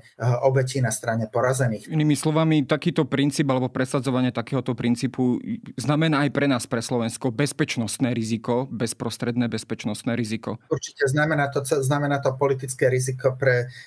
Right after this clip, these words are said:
Speaker 1: celkové usporiadanie, e, strednej Európy, znamená to samozrejme bezpečnostné riziko.
Speaker 2: Keď sa pozrieme ale práve na to obdobie deväťdesiatych rokov, teda krátko po rozpade Sovietskeho zväzu, konec koncov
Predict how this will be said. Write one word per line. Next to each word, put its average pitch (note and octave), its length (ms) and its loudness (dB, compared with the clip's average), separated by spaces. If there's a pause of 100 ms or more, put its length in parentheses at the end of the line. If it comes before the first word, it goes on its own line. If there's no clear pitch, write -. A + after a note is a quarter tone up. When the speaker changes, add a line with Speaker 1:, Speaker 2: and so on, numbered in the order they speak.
(140)
Speaker 1:
celkové C3 460 2
usporiadanie, A#2+ 720 0
e, A2+ 160 0 (400)
strednej A2+ 480 0
Európy, C3 480 2
znamená A2+ 400 2
to B2 100 -12
samozrejme A2+ 640 -2 (220)
bezpečnostné A#2 880 0
riziko. G#2 480 -6
Speaker 2:
Keď C#3+ 340 -2
sa - 60 2
pozrieme F#3 420 2
ale D#3 540 2
práve D3+ 240 0
na C#3+ 180 2
to D3 80 0
obdobie C3 380 0
deväťdesiatych C#3 640 -2
rokov, B2+ 320 -2
teda B2 160 0
krátko C3 420 -2
po A2 160 -4
rozpade A#2+ 380 -4
Sovietskeho A2+ 560 -6
zväzu, C3 560 0 (320)
konec B2+ 340 0
koncov C3 320 0